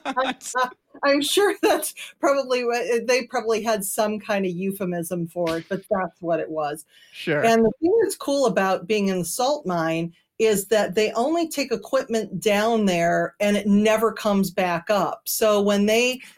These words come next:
Speaker 1: take down these huge pieces of mining equipment, they take 'em down by pieces, they assemble them in the salt mine,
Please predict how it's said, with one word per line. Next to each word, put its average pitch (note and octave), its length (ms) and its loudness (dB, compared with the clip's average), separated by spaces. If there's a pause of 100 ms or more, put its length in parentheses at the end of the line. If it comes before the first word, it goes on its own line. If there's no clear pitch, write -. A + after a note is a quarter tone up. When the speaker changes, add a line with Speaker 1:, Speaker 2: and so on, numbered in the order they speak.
Speaker 1:
take A#3 300 0
down G#3+ 320 0
these F3+ 200 -2
huge A#3+ 880 -2 (140)
pieces A3 320 -4
of F3+ 160 0
mining G#3 460 0
equipment, F3 580 -4 (280)
they G3 180 2
take B3+ 240 -2
'em C#4 120 0
down A3 320 2
by F3+ 280 2
pieces, F3 640 -2 (300)
they G#3 140 4
assemble B3+ 640 0
them F#3 340 2
in G3 140 2
the F3+ 80 2
salt C4+ 400 0
mine, E3+ 420 0